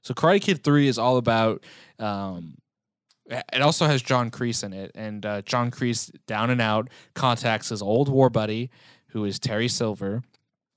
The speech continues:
and then they concoct this plan, uh, to destroy Miyagi-Do <laughs> and, and Daniel LaRusso by having Terry Silver train Daniel LaRusso in the ways of Cobra Kai,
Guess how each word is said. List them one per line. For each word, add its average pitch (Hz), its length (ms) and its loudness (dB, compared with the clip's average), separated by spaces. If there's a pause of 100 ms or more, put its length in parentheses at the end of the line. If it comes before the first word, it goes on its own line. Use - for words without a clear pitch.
(340)
and 135 100 2
then 104 140 2
they 117 120 2
concoct 123 520 -2
this 123 140 0
plan, 135 540 2 (680)
uh, 104 300 -2 (260)
to 110 400 -4
destroy 135 920 4
Miyagi-Do 113 1000 -2
<laughs> - 40 -20
and, 123 580 0 (180)
and 117 220 -2
Daniel 117 320 0
LaRusso 110 560 0 (340)
by 123 140 0
having 120 280 0
Terry 123 300 2
Silver 117 640 4 (360)
train 143 480 4
Daniel 107 340 -2
LaRusso 113 420 0
in 101 180 -8
the 104 60 -8
ways 104 220 -8
of 104 100 -14
Cobra 160 300 2
Kai, 87 300 -16